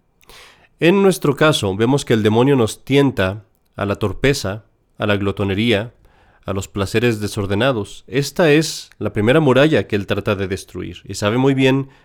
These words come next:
que destruyendo esta muralla, ya tomó la ciudad. En la siguiente tentación vemos que el demonio tienta a nuestro Señor Jesucristo a través de la vía de la soberbia de la vida.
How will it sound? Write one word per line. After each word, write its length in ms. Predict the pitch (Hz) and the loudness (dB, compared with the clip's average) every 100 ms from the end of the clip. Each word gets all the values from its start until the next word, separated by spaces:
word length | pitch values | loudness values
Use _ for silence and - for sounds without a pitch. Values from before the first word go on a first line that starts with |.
| _ | _
que 100 | - | -4
destruyendo 580 | 107 - 113 117 165 156 | -2 -2 -2 2 2 2
esta 180 | 151 135 | 2 0
muralla, 580 | 113 107 107 117 165 - - _ _ _ _ 120 | 2 2 2 0 -2 -10 -20 _ _ _ _ 0
ya 160 | 120 | 2
tomó 240 | 127 117 110 | 2 2 0
la 100 | 101 | -2
ciudad. 380 | 104 90 - - _ _ _ _ _ _ _ _ _ _ _ _ _ _ _ _ _ _ _ _ _ _ _ _ _ _ _ _ | -6 -12 -16 -20 _ _ _ _ _ _ _ _ _ _ _ _ _ _ _ _ _ _ _ _ _ _ _ _ _ _ _ _
En 180 | 117 147 | 2 4
la 80 | 180 | 4
siguiente 400 | 170 143 131 139 | 2 2 4 2
tentación 580 | 135 123 113 117 110 104 | 0 0 0 2 2 4
vemos 520 | 117 156 175 - - | 4 4 2 -2 -8
que 160 | - | -2
el 100 | 117 | 0
demonio 420 | 113 117 160 196 175 | 2 2 4 4 2
tienta 640 | 160 165 160 160 160 - | 2 2 2 2 0 -2
a 120 | - | -4
nuestro 260 | 113 107 113 | -4 -4 -6
Señor 320 | 113 110 139 | -2 0 0
Jesucristo 800 | 135 113 101 107 101 - 135 160 _ _ _ _ - - _ | -2 -6 -2 -2 -2 -6 -8 -10 _ _ _ _ -20 -20 _
a 100 | 117 | -2
través 420 | 117 113 156 185 | 2 4 4 4
de 100 | 180 | 2
la 100 | 175 | 2
vía 360 | 135 135 139 156 | 2 2 2 0
de 120 | 127 | 0
la 140 | 107 104 | -2 -2
soberbia 800 | 113 101 120 131 107 104 107 - - | -4 0 0 0 0 0 -2 -8 -12
de 200 | 101 95 | -6 -4
la 100 | 90 | -4
vida. 340 | 90 - - | -8 -12 -18